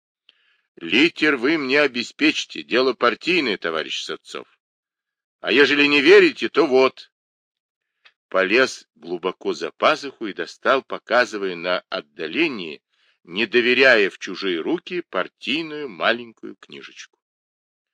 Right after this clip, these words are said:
«Прошу оказать содействие для проезда в Ц К партии», настойчиво повторил Овсянкин,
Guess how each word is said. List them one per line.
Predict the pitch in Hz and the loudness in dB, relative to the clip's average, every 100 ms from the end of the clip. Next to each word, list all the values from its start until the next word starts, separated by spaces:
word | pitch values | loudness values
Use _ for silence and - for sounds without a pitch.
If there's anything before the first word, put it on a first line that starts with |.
| _ _ _ _ _ _ | _ _ _ _ _ _
«Прошу | - 92 113 - - 123 151 | -4 2 2 2 -2 0 2
оказать | 151 131 113 104 87 131 127 | 2 2 0 0 2 2 2
содействие | - 117 104 123 104 - - 80 73 | -2 -4 -2 -2 -2 -6 -16 -14 -12
для | 78 101 | -6 -4
проезда | - 87 80 147 135 123 139 | -2 -4 2 2 2 -2 -4
в | |
Ц | - - | -6 -12
К | - 110 123 | -2 0 0
партии», | - 90 - - 87 85 - _ _ _ _ | 0 -2 -2 -8 -6 -6 -8 _ _ _ _
настойчиво | - 90 - - 113 120 - 107 98 | -8 -8 -8 -2 0 0 -4 -8 -8
повторил | - - 85 82 82 | -12 -14 -10 -8 -8
Овсянкин, | 71 - 117 156 160 165 156 | -10 -4 0 0 -2 -10 -12